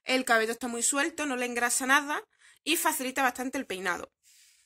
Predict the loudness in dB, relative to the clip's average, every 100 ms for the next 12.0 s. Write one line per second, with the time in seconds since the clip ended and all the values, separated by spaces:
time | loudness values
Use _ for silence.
0 | -20 -8 6 6 6 0 -4 -6 -8 -2
1 | 2 2 2 2 0 2 4 4 2 -4
2 | -2 -2 0 -2 0 -2 -2 -6 _ _
3 | _ _ _ _ _ 2 6 6 4 4
4 | 2 2 2 0 0 0 -2 -2 -2 0
5 | -2 -2 -2 -4 -4 2 4 4 0 -12
6 | _ 4 6 6 4 2 0 -2 0 0
7 | 0 0 0 0 _ _ _ _ -4 -2
8 | 0 0 -2 0 6 6 6 0 -4 -4
9 | -4 -2 -2 -4 -6 -4 -2 0 0 2
10 | 2 0 _ _ _ _ _ _ _ _
11 | _ _ _ _ 0 2 2 2 0 -2